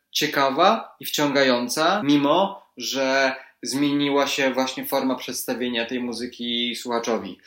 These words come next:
I zwolnienia, i przyspieszenia, i ta intensyfikacja, która następuje z minuty na minutę,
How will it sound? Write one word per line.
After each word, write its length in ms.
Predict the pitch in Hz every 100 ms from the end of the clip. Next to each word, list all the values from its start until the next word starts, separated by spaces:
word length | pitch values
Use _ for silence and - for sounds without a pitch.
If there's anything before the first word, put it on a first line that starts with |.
| -
I 100 | 165
zwolnienia, 680 | 135 147 135 127 117 117 110
i 100 | 151
przyspieszenia, 1160 | 151 - - 147 135 139 127 120 113 110 107 -
i 220 | - -
ta 560 | - 135 135 135 135 135 151
intensyfikacja, 1400 | 147 147 147 156 - - 143 139 - 131 117 123 113 - - -
która 340 | - 139 131
następuje 720 | 127 - 139 127 131 131 131
z 80 | 123
minuty 340 | 131 131 131 131
na 100 | 123
minutę, 640 | 127 123 113 131 143